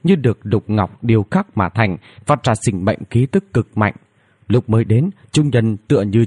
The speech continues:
chưa quan sát cẩn thận, hiện tại bay trên Nguyệt Lượng, họ mới chú ý đến cảnh vật bên dưới, tức thì cả kinh. Nơi này không thể coi là bảo địa mà phải gọi là mảnh đất lành chân chính.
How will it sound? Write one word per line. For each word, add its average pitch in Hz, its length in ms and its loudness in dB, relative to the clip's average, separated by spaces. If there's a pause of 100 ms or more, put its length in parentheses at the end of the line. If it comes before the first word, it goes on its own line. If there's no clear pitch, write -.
chưa 120 160 2
quan 110 260 -2
sát 196 300 -2
cẩn 87 240 -2
thận, 104 180 -2 (320)
hiện 127 240 0
tại 127 160 0 (180)
bay 120 240 2
trên 110 200 0
Nguyệt 98 360 0
Lượng, 107 200 0 (300)
họ - 260 0
mới 104 180 0
chú 139 220 0
ý 139 120 0
đến 151 220 0 (120)
cảnh 90 240 -2
vật 98 240 -2
bên 101 220 0
dưới, 120 240 2 (200)
tức 190 200 -2
thì 92 200 -2 (100)
cả - 280 -2
kinh. 113 140 0 (600)
Nơi 196 140 2
này 139 220 2
không 101 200 0
thể 104 120 0 (120)
coi 180 300 2
là 95 200 -2
bảo 90 240 -2
địa 104 220 0 (220)
mà 139 120 2
phải 107 220 -2
gọi 101 360 -2
là 104 100 -2
mảnh 95 360 -4
đất 151 240 -4
lành 85 260 -2
chân 90 240 -2
chính. 131 300 0